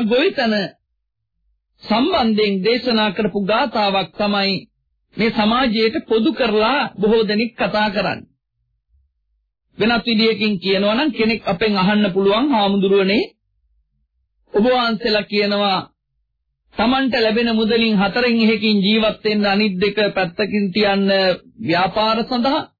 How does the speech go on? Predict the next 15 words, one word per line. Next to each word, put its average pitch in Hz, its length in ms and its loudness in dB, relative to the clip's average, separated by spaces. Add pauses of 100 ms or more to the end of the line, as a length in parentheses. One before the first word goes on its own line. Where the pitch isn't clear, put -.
(600)
ඊළඟට 247 500 0 (1080)
තවත් 240 360 -2
හතරෙන් 233 400 0
එකක් 214 260 -2
ඉතුරු 226 300 0
කරන්න 202 340 0
කියලා. 226 260 -2
කොහොමද 240 440 2
අපි 240 300 0 (720)
මේ 226 140 0
පඩියෙන්වත් 262 680 0
කාලා 233 360 0
ඇඳලා 220 280 0
ඉන්න 214 200 0
බැරුව 202 340 2